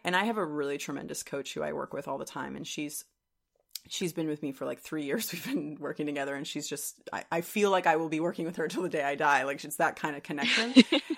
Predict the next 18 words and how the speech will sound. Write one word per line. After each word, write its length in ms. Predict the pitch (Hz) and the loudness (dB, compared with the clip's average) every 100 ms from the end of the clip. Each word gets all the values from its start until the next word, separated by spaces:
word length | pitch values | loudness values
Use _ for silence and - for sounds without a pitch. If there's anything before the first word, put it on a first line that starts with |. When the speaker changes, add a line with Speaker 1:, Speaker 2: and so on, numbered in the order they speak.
| - | 2
Speaker 1:
And 160 | 208 208 | 4 6
she's 300 | - 220 202 | 4 4 8
Speaker 2:
Yeah. 80 | 175 | 8
Speaker 1:
just, 320 | 208 - - _ - | 8 -2 -10 _ -4
she's 460 | - 214 202 190 | -2 2 0 0
so, 760 | - - 185 190 196 196 196 202 _ _ _ _ _ _ - - _ _ | 0 2 4 4 2 0 -2 -6 _ _ _ _ _ _ -20 -20 _ _
she, 260 | - 214 202 | 0 2 2
she 140 | - 185 | 0 2
gets 320 | 226 330 - | 2 2 -4
me, 240 | 139 - - | -8 -10 -4
you 100 | 165 | 0
know, 160 | 180 | 0
she 180 | 214 202 | 0 0
knows 320 | 190 220 226 | 2 2 2
me. 260 | 143 - - | -4 -10 -6
And 160 | 170 175 | -2 0
that's, 300 | 185 185 - | 0 -4 -4
that's 520 | 185 196 - - - | 0 0 0 -4 -6